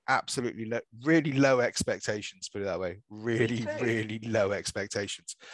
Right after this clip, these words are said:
Speaker 1: I'm fucking blown away by how fun that game was.
Speaker 2: Oh, it was really fun.
Speaker 1: It was, it, and it was smooth as silk. It
Speaker 2: Yeah.
Speaker 1: was, it looked really good. It was, you know, it looked Halo. It looked, it,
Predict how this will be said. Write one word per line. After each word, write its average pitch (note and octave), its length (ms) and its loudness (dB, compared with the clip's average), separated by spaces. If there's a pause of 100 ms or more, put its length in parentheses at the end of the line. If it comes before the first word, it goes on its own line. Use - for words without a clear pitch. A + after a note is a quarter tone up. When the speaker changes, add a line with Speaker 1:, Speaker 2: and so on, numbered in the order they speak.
(300)
Speaker 1:
I'm C3+ 280 4
fucking - 580 -8
blown G#2+ 240 -4
away G2+ 240 -6
by F#2 140 -4
how G2 140 -4
fun G2 280 -8
that F2+ 180 -10
game F#2+ 220 -12
was. F2 280 -10 (500)
Speaker 2:
Oh, B2+ 160 6
it A#2 200 6
was A#2 280 -6
really B2 300 -4
fun. A2 500 -2
Speaker 1:
It C#3 140 0
was, C3 260 -4
it, B2+ 160 -2
and D3 220 0
it B2+ 80 0
was B2 120 -6
smooth E3+ 480 -2
as D3+ 80 -4
silk. B2+ 400 2 (340)
It B2 180 -4
Speaker 2:
Yeah. A2 180 -4
Speaker 1:
was, - 180 -6 (140)
it A#2 160 -4
looked C3+ 400 2
really C3+ 320 0
good. A#2 380 -2 (640)
It G2+ 180 -4
was, G#2 340 -6 (120)
you C#3+ 80 0
know, G#2+ 180 0
it C3+ 160 -2
looked D3 220 2
Halo. C#3+ 420 2 (220)
It A#2 160 -4
looked, - 480 -2
it, A2 180 -4